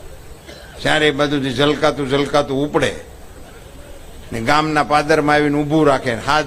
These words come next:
પાડે, "પાણી ભરી જજો, ટેન્કર આવ્યું છે." આખા ગામની બહેનો ભેગી થાય હાંડા લઈને.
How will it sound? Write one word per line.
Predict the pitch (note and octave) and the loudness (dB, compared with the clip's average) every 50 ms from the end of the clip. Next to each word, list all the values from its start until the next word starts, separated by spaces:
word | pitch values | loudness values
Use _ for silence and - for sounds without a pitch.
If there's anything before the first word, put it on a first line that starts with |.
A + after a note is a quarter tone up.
| B2+ B2 | -2 -2
પાડે, | B2 C#3 C3 B2 A2+ G2+ | 0 0 0 0 -2 -4
"પાણી | F2+ - B2 C#3 D3+ D#3 D3+ | -2 0 0 2 2 2 2
ભરી | B2+ C3+ D#3 D3+ C#3+ | 2 2 2 2 2
જજો, | C3 C#3 C#3 C3 A#2 A#2+ A2 G2 F2 F2 - - | 4 4 2 2 2 0 -2 -2 -4 -6 -4 -2
ટેન્કર | C3 C#3+ D3 C#3+ A#2 D3+ D3 C3 | 0 0 0 0 0 0 2 2
આવ્યું | C3 C3 B2+ A#2 A2 G#2 | 2 2 0 0 -4 -6
છે." | - F#2 F2 - - - - - - - - - - - - | -8 -10 -12 -14 -16 -18 -20 -20 -20 -20 -20 -20 -16 -8 -2
આખા | A2 C3+ D3+ - D3 C#3 | 0 0 0 0 0 -2
ગામની | B2 A#2 C#3 D#3 E3+ F3 F3+ F3+ F3+ F3 | 0 2 2 2 2 2 2 0 0 2
બહેનો | D#3+ E3+ E3 E3+ E3+ D#3+ | 2 2 2 4 2 2
ભેગી | B2+ C#3 D3 D3 C#3+ D3 B2 | 2 2 2 2 0 -2 -2
થાય | B2 B2+ B2 A2 - - - - - - - - - - - - - - | -2 -2 -4 -4 -8 -12 -18 -18 -20 -20 -20 -20 -20 -20 -20 -16 -10 -4
હાંડા | A2+ B2+ C#3 C#3 C3+ C3 B2 | -2 0 2 4 4 4 4
લઈને. | A#2+ A#2 A#2 A2 G2+ | 2 0 0 -2 -4